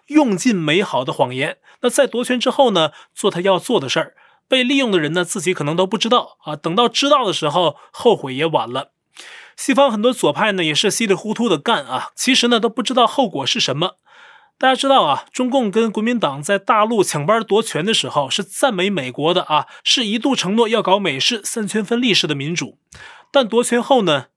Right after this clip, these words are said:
西方左派他现在想得挺好啊，搞大政府、高福利，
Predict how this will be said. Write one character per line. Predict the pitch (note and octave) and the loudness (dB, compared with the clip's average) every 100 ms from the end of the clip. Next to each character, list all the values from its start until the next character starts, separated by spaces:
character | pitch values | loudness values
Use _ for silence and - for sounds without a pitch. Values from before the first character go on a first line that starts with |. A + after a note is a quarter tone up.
| _ _ | _ _
西 | - A#3 | -6 -2
方 | B3+ A#3+ | 0 -2
左 | D3+ C3 | -6 -4
派 | F3+ F3 _ | -6 -6 _
他 | - | -10
现 | G3+ B3 | -4 0
在 | A#3+ A3 | 2 0
想 | - D3 | -2 -4
得 | F#3+ | -4
挺 | G3 G3 | -4 -8
好 | D#3 A2+ | -8 -6
啊， | C#3 C3 - - _ | -4 -4 -8 -20 _
搞 | G3+ G3+ | 0 2
大 | A#3 | 2
政 | A#3 A#3+ | 2 -2
府、 | F3 - G#3+ _ | -4 -10 -16 _
高 | A3+ A#3+ | 2 2
福 | - F#3+ | 2 -2
利， | G3+ | -2